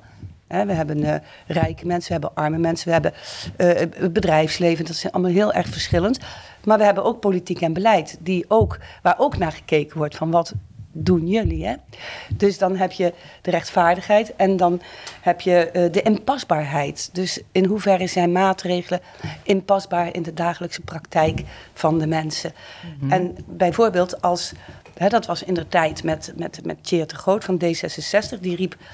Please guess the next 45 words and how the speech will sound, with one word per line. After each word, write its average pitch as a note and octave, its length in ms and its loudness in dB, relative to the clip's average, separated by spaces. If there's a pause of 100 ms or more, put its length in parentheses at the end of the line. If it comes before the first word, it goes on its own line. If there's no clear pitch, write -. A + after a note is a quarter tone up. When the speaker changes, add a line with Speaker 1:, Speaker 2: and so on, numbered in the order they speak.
(580)
Speaker 1:
"De F#3 260 2
veestapel G3 600 2
halveren." G#3+ 580 2
Daar F#3+ 140 2
valt D3+ 260 0
een D#3+ 100 -4
heleboel D#3 340 -2
over D#3 200 -4
te - 80 -12
zeggen, D#3+ 300 -2 (240)
ook E3+ 140 -2
heel F#3 140 2
veel E3+ 100 -2
zinnigs, F3 440 0 (220)
ook G3 200 0
door F3+ 120 0
boeren D#3+ 320 2
zelf. E3+ 280 2 (460)
Maar F#3 140 2
als, - 300 0 (260)
voor F#3 160 2
boeren C4+ 320 4
komt F#3+ 200 2
dat E3+ 180 0
over F3 280 2
van: F3+ 240 2 (1000)
"De F#3+ 200 0
helft F#3 260 2
van E3+ 120 0
mijn E3 140 2
bedrijf F#3 380 2
dus - 280 -10
weg." - 340 -4 (280)
Dat F3 160 -4
is F3 80 -4
niet A#3+ 220 4
inpasbaar. E3 720 0
Dat D#3+ 180 -4
is E3 120 -4
meewerken F#3+ 520 2
aan E3+ 100 -2
je E3 80 -2
eigen - 300 -2
ondergang. D#3+ 500 -4
Dat, - 220 -10